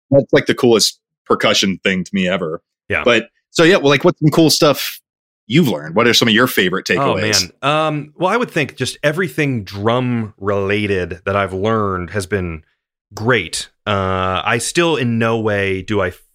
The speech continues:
Speaker 2: feel like I'm an expert on any of it. 'Cause again, I always say to people listening to the show or whatever, like, we're really learning together. 'Cause I, you know,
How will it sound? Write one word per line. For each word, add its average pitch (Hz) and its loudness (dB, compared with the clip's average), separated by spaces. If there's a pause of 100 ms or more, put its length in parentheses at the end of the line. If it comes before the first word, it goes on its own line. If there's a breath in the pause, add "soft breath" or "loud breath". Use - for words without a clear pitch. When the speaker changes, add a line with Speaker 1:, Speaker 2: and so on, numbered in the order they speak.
(100)
Speaker 2:
feel 110 -2
like 92 -4
I'm 101 -2
an 92 -2
expert 95 -2
on 87 -2
any 90 -2
of 78 -4
it. 80 -8
'Cause 98 -6
again, 90 -2
I 92 -2
always 95 -2
say 95 -2
to 87 -6
people 87 -8
listening 82 -6
to 85 -10
the 80 -8
show 104 0
or 90 -2
whatever, 85 -4
like, 82 -10
we're 104 -2
really 104 -2
learning 85 -6
together. 80 -4
'Cause 90 -8
I, 87 -2 (800)
you 160 0
know, 82 -4